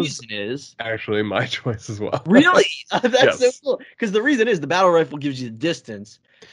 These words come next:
Speaker 1: and
Speaker 2: Yeah.
Speaker 1: then S M G, you know, you got that assault close combo, but also you
Speaker 2: Yes.
Speaker 1: can dual wield, and usually the smart thing to do, that I did, would do,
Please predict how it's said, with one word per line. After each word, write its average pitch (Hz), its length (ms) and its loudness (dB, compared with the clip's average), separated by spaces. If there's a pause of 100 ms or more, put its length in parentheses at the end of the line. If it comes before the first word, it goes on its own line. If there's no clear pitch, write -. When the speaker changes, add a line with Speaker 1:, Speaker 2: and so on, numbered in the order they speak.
Speaker 1:
and 131 240 -2
Speaker 2:
Yeah. 143 80 2
Speaker 1:
then 139 280 -4 (100)
S 190 260 -2
M 165 180 -2
G, 131 600 -4 (460)
you 135 140 -4
know, 120 480 -4
you 135 240 -2
got 139 240 0
that 131 140 2
assault 151 400 0
close 131 300 -4
combo, 160 520 0
but 131 160 -2
also 143 360 0
you 135 180 -2
Speaker 2:
Yes. 135 100 -2
Speaker 1:
can 120 220 -4 (340)
dual 160 280 2
wield, 123 440 2
and 120 320 -6
usually 151 540 0
the 113 80 -4
smart 135 300 -2
thing 131 140 -4
to 117 60 -6
do, 117 200 0
that 120 160 2
I 131 160 4
did, 110 320 -4
would 107 120 -8
do, 101 340 -6